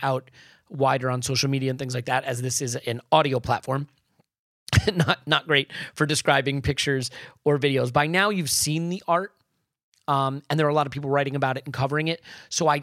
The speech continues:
I didn't really take the opportunity to try to chronicle what the artwork is, because there are so many media outlets covering that. And I think it's really well covered by people who, uh, do a great job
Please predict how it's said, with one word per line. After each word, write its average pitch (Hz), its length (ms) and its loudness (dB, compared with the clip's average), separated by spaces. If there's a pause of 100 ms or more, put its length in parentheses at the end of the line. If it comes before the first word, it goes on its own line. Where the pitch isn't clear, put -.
(120)
I 147 80 4
didn't 185 400 -2
really 170 260 4
take - 540 0 (400)
the 151 100 2
opportunity 139 640 -2
to 127 80 -6
try 131 180 -4
to 120 80 -4
chronicle 139 420 -4
what 127 220 -4
the 143 140 -14 (100)
artwork 139 460 -2 (100)
is, 156 300 0
because 127 320 -4
there 127 160 0
are 123 80 -4
so - 280 -2
many 135 240 -4
media 131 280 -2
outlets 127 340 -6
covering 151 480 -2
that. 180 200 -6 (500)
And 135 120 -2
I 120 100 2
think 131 140 -2
it's 120 120 -6
really 131 180 0
well 123 180 0
covered 135 320 -2
by 127 120 0
people 123 400 -8 (240)
who, 120 280 -2
uh, 107 200 -2
do 127 160 0
a - 20 0
great 120 220 -4
job 123 280 0